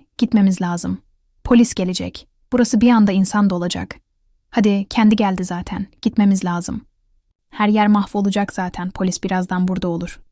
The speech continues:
Bekle beni. Bekle bir dakika. Bir bakayım. Hiçbir şeye dokunmayın. Hiçbir şeye dokunmayın. Ben buradayım. Dokunma.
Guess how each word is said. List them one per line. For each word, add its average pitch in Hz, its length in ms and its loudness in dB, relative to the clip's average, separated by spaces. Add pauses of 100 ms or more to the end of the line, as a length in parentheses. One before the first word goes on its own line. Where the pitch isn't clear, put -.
(280)
Bekle 208 300 -2
beni. 175 220 -8 (460)
Bekle 220 280 2
bir 220 140 4
dakika. 190 480 -4 (360)
Bir 208 100 0
bakayım. 202 460 0 (420)
Hiçbir - 300 4
şeye 277 240 2
dokunmayın. 196 560 2 (180)
Hiçbir - 280 2
şeye 277 220 4
dokunmayın. 208 580 2 (300)
Ben 233 260 6
buradayım. 196 440 2 (360)
Dokunma. 214 520 4